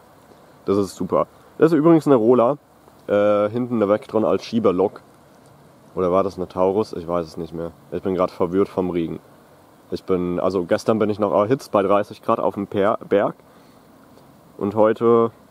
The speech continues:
ja. Aber das ist halt Brenner. Zum Glück habe ich mir den Baum rausgesucht.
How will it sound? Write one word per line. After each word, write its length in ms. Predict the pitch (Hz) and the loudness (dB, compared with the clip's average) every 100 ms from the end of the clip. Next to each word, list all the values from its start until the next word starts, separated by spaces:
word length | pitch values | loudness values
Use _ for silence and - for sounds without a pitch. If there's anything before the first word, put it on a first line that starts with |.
| _ - _ - _ - | _ -20 _ -20 _ -8
ja. 240 | 87 80 - _ _ 98 | -2 -2 -4 _ _ 0
Aber 120 | 107 | 2
das 140 | 107 | 2
ist 60 | 110 | 0
halt 180 | 104 - | -2 -2
Brenner. 380 | 101 123 180 - _ _ _ _ _ _ _ _ _ _ _ - | -2 0 0 -4 _ _ _ _ _ _ _ _ _ _ _ -8
Zum 220 | 92 90 | -4 -2
Glück 180 | 90 95 | -2 0
habe 160 | 90 | 0
ich 80 | 90 | 0
mir 140 | 92 | -2
den 180 | 90 90 | 0 0
Baum 300 | 87 85 87 | 0 0 0
rausgesucht. 760 | 82 85 82 95 90 87 - | 0 0 -2 -6 -4 -6 -8